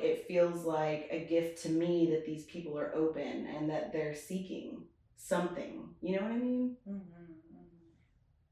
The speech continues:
Speaker 2: Mm-hmm. You get to be in such deep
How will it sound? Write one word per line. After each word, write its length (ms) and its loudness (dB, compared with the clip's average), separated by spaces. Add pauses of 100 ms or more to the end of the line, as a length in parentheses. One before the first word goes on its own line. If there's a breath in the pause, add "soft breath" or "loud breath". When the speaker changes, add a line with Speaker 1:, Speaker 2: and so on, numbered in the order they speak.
(540)
Speaker 2:
Mm-hmm. 220 -20 (960)
You 260 -12
get 220 -6
to 120 -10
be 220 -10
in 80 -14
such 340 -18
deep 300 -12